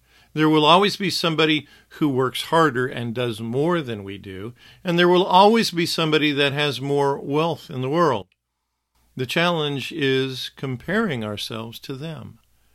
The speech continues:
In reality, as a child of God who fears the Lord and is obedient to God's word, that child of God is smarter and wealthier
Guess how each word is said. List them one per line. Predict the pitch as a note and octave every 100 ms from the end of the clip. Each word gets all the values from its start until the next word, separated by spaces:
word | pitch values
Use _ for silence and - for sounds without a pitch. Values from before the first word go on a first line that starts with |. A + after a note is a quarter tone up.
| _ _ _ _ -
In | D#3 D#3
reality, | E3 G#3 G3+ D3 C#3+
as | C#3+ B2+
a |
child | A#2+ E3+ E3 D3
of | B2 A2
God | D3+ C#3 A2+ A2 A#2 A#2 -
who | A#2+
fears | A2 C#3+ C#3+ D3
the | E3+
Lord | C3+ A#2+ A2 G#2+ A2+
and | G#2+ B2+
is | A#2 A2+
obedient | A2+ A2 D3+ G3 G#3+ -
to | -
God's | G#2 G#2 G#2 F#2+
word, | A2+ G#2+ A2+ A2 - - -
that | C3 C3+ E3 A3
child | - F#3 F#3 D3+
of | A#2+
God | B2 C#3+ D#3
is | B2+ -
smarter | - C#3 C3+ E3 D#3+ F#3 B3 -
and | C#3 B2+
wealthier | C3 D#3+ - G3 F3 E3+ E3+